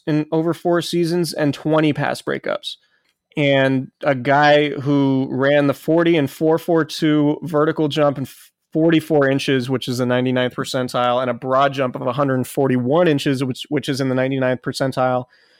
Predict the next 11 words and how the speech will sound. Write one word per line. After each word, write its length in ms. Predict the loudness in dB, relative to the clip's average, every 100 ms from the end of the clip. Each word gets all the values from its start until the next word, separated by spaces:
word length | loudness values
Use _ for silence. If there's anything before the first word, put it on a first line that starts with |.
| _ _
So 180 | -4 0
when 160 | 2 2
you're 80 | 2
talking 400 | 2 2 2 2
about, 380 | 4 6 4 0 _ _ _ _ -4
you 80 |
know, 200 | 0 0
the 240 | -2 -4 -4
production 840 | -4 0 2 0 0 0 0 0
versus 460 | -2 -2 -4 -6 -8
traits, 720 | -12 -2 0 2 0 -6